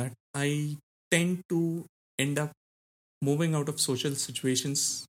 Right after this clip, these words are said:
abruptly। So it is, uh, मतलब, समझ लो जैसे थ्री इडियट्स में रैंचो <laughs> उड़ के निकल जाता है,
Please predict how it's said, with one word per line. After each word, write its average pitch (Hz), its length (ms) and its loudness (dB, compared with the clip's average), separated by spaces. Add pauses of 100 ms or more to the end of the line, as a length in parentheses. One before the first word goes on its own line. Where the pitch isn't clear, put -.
(160)
abruptly। - 580 -2 (640)
So 139 120 -2 (380)
it 127 160 -2
is, 143 120 0 (300)
uh, 117 640 0 (760)
मतलब, 147 280 -2 (100)
समझ 156 460 -2
लो 147 420 0 (220)
जैसे 127 500 -2 (440)
थ्री 135 160 2
इडियट्स 139 380 2
में 135 140 0
रैंचो 123 380 0
<laughs> - 20 4
उड़ 190 320 2 (140)
के 156 240 2
निकल 135 360 2
जाता 120 520 -2
है, 120 240 -4